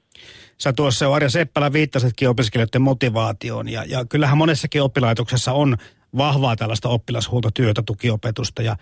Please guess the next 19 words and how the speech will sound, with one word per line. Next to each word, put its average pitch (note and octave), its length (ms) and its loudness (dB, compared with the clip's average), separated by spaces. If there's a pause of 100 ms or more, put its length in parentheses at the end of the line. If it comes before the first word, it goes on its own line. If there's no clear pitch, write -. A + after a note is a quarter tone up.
(120)
erityisopetusta A2+ 960 -2
ja A2+ 120 0
henkilökohtaista A#2 800 0
ohjausta B2 580 -2 (320)
ja C3 60 -4
kaikkea, E3 300 0 (160)
kaikkia D#3+ 300 0
mahdollisia, D3 540 2
mut B2+ 120 2
siitä E3+ 180 2
huolimatta, D3 600 2 (400)
ö, C3 260 2
niin C#3+ 160 2
kun C3 240 2 (500)
on D3 160 0
aikamoisia D#3 680 2
vaikeuksia C3+ 600 0
saada B2 300 0
osa C3 300 0